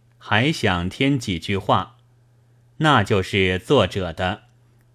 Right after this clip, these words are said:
无论哪一国的文学，都必须知道古代的文化和天才，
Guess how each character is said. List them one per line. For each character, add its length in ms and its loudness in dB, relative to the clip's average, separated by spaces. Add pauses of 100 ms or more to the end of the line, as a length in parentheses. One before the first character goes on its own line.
(100)
无 180 4
论 540 4
哪 260 4
一 100 2
国 160 0
的 140 2
文 260 0
学， 440 -4 (600)
都 280 2
必 200 0
须 220 0
知 180 0
道 320 2
古 300 0
代 220 0
的 160 0
文 340 0
化 260 0
和 160 -4
天 320 0
才， 420 -6